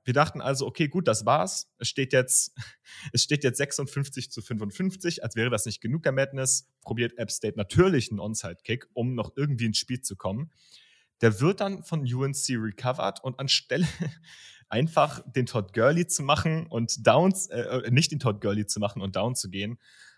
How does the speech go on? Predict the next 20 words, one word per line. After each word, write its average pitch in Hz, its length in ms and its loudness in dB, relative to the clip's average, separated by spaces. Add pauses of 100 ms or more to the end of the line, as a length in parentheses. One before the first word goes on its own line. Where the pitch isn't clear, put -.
(140)
ähm, 107 540 4
ja, 117 360 6
wird 127 140 0
der, 135 420 6 (180)
wird 131 240 -4
der 135 220 4
zurückgetragen, 104 720 0
der 98 80 0
Touchdown, 107 760 -4
äh, 107 240 -2
der 107 120 -4
Ball 113 160 0
zurückgetragen 131 480 -2
zum 160 140 -2
Touchdown, 117 520 0
zum 107 160 -6
dreiundsechzig 139 720 0
zu 117 120 -6
fünfundfünfzig 120 840 0
für 135 260 0